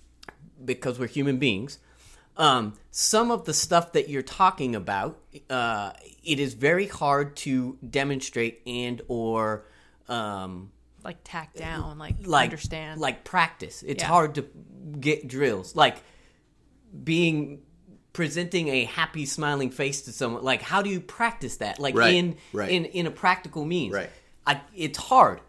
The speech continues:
Speaker 1: What's easy? Come grab my wrist.
Speaker 3: Right. Yep,
Speaker 1: You know?
Speaker 3: exactly right.
Speaker 1: And so that's what we end up doing. But w-, the problem with that, and I was actually talking this morning, I had, I did a, a one-off with a guy,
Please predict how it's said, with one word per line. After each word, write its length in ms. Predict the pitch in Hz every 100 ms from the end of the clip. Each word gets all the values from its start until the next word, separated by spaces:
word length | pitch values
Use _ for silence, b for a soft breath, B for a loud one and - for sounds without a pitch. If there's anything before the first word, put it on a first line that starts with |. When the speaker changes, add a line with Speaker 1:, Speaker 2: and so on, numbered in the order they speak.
| _
Speaker 1:
What's 300 | - 139 139
easy? 520 | 180 185 214 262 277 - - _ - - -
Come 240 | - 147
grab 240 | 147 147 156
my 140 | 156
wrist. 540 | 156 185 117 - - - -
Speaker 3:
Right. 240 | 107 110 - -
Yep, 140 | 139
Speaker 1:
You 60 | 143
know? 100 | 139
Speaker 3:
exactly 300 | 143 104 113
right. 120 | 156
Speaker 1:
And 60 | 196
so 120 | 226
that's 260 | 214 220 226
what 140 | 220
we 120 | 214
end 140 | 208 202
up 160 | 175
doing. 360 | 165 262 175 - B _
But 180 | 165 185
w-, 220 | 180 185
the 120 | 165
problem 480 | 165 196 240 285 247
with 180 | 160 139
that, 260 | 131 131 -
and 120 | 151
I 100 | 156
was 180 | 156 151
actually 300 | 151 151 135
talking 760 | 147 135 143 135 135 131 120 -
this 260 | 131 127 -
morning, 420 | 214 214 127 139 -
I 140 | 117
had, 240 | 123 120
I 80 | 113
did 180 | 110 117
a, 420 | 113 107 104 107
a 100 | 107
one-off 400 | 101 107 104 110
with 120 | 113 110
a 60 |
guy, 300 | 101 98 135